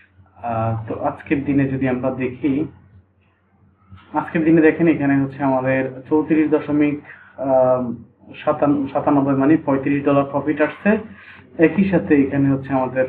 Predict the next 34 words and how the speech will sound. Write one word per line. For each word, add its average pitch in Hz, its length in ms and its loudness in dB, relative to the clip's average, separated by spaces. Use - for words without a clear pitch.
প্রায় 123 540 0
আঠাশ 117 300 -4
ঊনত্রিশ 120 400 -8
ডলার 120 260 -2
মতো 117 180 -8
প্রফিট 113 340 -8
আসছে। 113 180 -10
তাহলে 160 280 0
চৌত্রিশ 170 380 -2
ষাট - 200 -2
দিয়ে 147 240 -2
যাতে 147 200 -2
যদি 156 160 4
আমরা 143 280 2
হিসাব 143 200 0
করি, 139 300 -2
প্রায় 135 260 2
বাহান্ন, 123 600 -2
তেপ্পান্ন 123 420 -6
ডলারের 123 380 -4
মতো 120 280 -6
আমাদের 110 300 -8
আজকের - 480 -14
দিনের 117 240 -6
প্রফিট 123 360 -10
এখানে - 340 -12
আসছে। - 360 -18
আসলে 170 220 2
এইভাবে 160 280 6
আপনাদেরকে 151 360 0
কেউ 156 200 2
দেখাবে 151 360 2
না। 151 340 -2
এবং 135 240 0